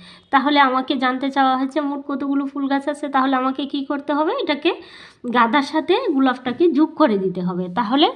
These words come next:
হয়ে যাবে। দেখো, আমি লি-, লিখে নিলাম, নার্সারিতে গোলাপের গাছ আছে, গোলাপ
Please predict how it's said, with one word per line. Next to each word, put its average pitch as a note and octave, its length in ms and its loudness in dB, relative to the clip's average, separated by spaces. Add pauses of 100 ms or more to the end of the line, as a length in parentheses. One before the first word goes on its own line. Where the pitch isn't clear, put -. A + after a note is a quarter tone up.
(400)
হয়ে G3 220 0
যাবে। F3 300 -4 (1200)
দেখো, C#4 300 4
আমি B3+ 300 4
লি-, C4+ 300 2
লিখে C4 300 0
নিলাম, B3 340 4
নার্সারিতে D#4 840 4
গোলাপের A#3+ 520 4
গাছ G#3+ 360 2
আছে, A3 280 -2
গোলাপ B3+ 360 6